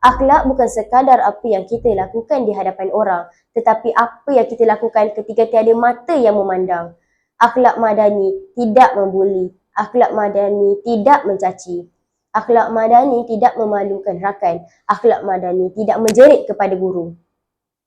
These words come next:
Akhlak madani itu bererti memberi sepang-, memberi semangat kepada rakan yang gugup di hadapan kelas. Ia bererti menghulurkan buku pada rakan yang tertinggal. Ia juga bererti membersihkan kelas walaupun bukan giliran kita.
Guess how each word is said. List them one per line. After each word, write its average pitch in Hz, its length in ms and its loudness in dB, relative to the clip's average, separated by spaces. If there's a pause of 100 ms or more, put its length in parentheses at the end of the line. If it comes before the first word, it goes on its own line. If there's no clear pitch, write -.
(240)
Akhlak 220 480 0
madani 220 480 2
itu 202 240 -2
bererti 190 640 -4 (240)
memberi 214 400 0
sepang-, 220 560 -4
memberi 208 320 0
semangat 226 480 -2
kepada 202 320 -2
rakan 208 400 0
yang 202 160 0
gugup 226 320 0
di 190 80 -8
hadapan 202 480 -2
kelas. 180 400 -4 (480)
Ia 254 320 6
bererti 214 640 2
menghulurkan 208 640 2
buku 254 400 0
pada 202 160 2
rakan 202 480 -2
yang 190 80 -6
tertinggal. 175 640 -6 (480)
Ia 214 240 4
juga 208 240 0
bererti 202 560 -2
membersihkan 208 720 -4
kelas 214 240 0
walaupun 214 480 -2
bukan 254 480 -4
giliran 185 400 -6
kita. 170 480 -12